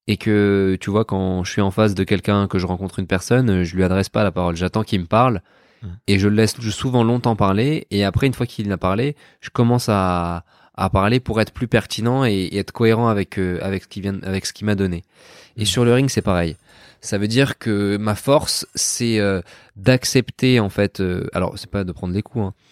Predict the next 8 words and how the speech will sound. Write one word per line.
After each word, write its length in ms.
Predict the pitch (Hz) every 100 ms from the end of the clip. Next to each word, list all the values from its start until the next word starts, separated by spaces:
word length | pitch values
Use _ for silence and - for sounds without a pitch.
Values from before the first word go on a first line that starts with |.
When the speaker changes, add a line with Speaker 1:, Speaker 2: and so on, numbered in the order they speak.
| -
Speaker 2:
<laughs> 280 | 107 123 -
Speaker 1:
C'est-à-dire 480 | 131 113 107 123
que, 100 | -
en 120 | 110 107
fait, 280 | 123 - 104
je, 720 | 98 95 95 95 92 92 92 85 _ _ _ _ _ _ _
j'ai 220 | - 92 95
besoin 580 | 123 123 127 127 101